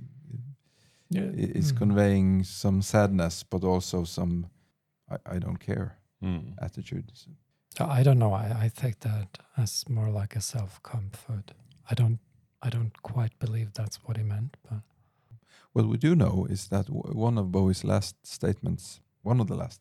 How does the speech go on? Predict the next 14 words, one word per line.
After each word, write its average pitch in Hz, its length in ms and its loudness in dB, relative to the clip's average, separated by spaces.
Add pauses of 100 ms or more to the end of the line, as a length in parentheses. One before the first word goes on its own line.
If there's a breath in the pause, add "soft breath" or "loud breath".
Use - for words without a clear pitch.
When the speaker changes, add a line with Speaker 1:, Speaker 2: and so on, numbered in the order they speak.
Speaker 2:
public - 300 0
statements, - 600 -6
was 92 240 -6
when 90 140 -4
he 87 80 -2
got, 92 180 -2 (200)
um, 90 380 -8 (460)
I 95 40 -4
think 95 140 0
it 92 60 0
was 90 120 0
a 92 40 -4
Brit 98 260 4
Award 123 440 2